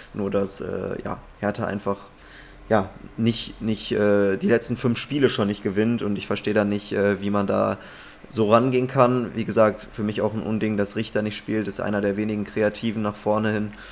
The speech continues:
und, ähm, ja, für mich wird Zeit oder ist es an der Zeit, dass, äh, Korkut, äh, den Verein verlässt, weil irgendeiner muss da jetzt mal ein bisschen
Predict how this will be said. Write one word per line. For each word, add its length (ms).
und, 420
ähm, 540
ja, 200
für 140
mich 260
wird 180
Zeit 540
oder 180
ist 100
es 120
an 80
der 100
Zeit, 300
dass, 240
äh, 240
Korkut, 520
äh, 100
den 140
Verein 300
verlässt, 480
weil 320
irgendeiner 380
muss 180
da 80
jetzt 240
mal 80
ein 100
bisschen 440